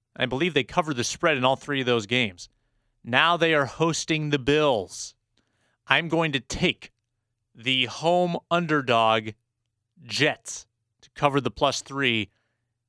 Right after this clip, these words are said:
in tomorrow's Thursday night game. We had one last word out of Winter Park yesterday. Mike Zimmer gave his final press conference before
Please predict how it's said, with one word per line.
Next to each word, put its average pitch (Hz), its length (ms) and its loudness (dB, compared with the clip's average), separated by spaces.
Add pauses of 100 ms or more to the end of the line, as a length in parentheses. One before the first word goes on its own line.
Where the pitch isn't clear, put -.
(120)
in 113 140 -6
tomorrow's 120 500 0
Thursday 123 380 -2
night 104 240 -4
game. 95 240 -6 (640)
We 135 120 0
had 131 160 2
one 165 200 0
last 170 280 0
word 165 340 0
out 151 120 4
of 127 100 -4
Winter 160 180 2
Park 156 380 0
yesterday. 107 580 0 (560)
Mike 123 220 0
Zimmer 135 220 -4
gave 135 260 0
his 123 180 0
final 143 300 2
press 147 260 -2
conference 143 400 -2
before 131 600 0